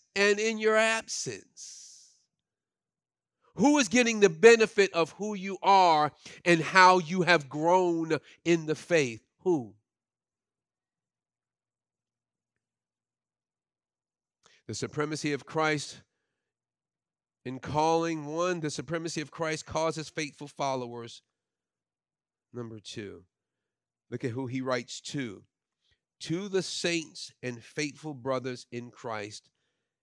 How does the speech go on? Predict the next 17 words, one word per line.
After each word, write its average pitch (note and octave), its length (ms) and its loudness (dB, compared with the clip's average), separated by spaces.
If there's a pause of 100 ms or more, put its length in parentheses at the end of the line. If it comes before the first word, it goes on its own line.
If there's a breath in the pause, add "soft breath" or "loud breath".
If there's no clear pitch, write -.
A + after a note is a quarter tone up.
(140)
at A2 180 -6
Colossae." A2 560 -6
He B2 140 -12
makes C3 300 -10
a B2+ 80 -10
decision. D3+ 500 -12
I B2+ 40 -12
mean, B2+ 200 -10
he D#3+ 140 -8
makes D3+ 440 -10 (440)
a C3+ 40 -14
distinction C3+ 680 -12 (480)
between D3 720 -10 (2750)
saints - 640 -6 (540)
and C#3+ 200 -8
faithful C3+ 420 -8
brothers. D3 600 -12